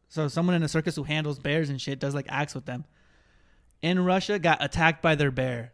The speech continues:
The bear fucking, like, <laughs> it looked like the guy was, like, guiding him on a walk across the ring, and then the bear fucking turns,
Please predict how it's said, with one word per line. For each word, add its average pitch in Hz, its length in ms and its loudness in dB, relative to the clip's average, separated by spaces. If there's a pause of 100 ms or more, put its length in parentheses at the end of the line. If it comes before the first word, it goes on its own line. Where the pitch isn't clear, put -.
The 143 140 -6
bear 156 200 0
fucking, 175 320 -2
like, 147 280 -4
<laughs> - 560 -4
it - 60 0
looked 208 200 6
like 226 140 2
the 180 80 2
guy 180 100 8
was, 175 140 2
like, 147 340 -6
guiding 165 320 4
him 175 140 0
on 156 160 0
a 139 40 -4
walk 143 300 0
across 151 320 -4
the 139 140 -6
ring, 160 340 -2 (580)
and 156 140 -4
then 151 140 0
the 143 80 -4
bear 156 260 -2
fucking 151 320 -8
turns, 170 560 -4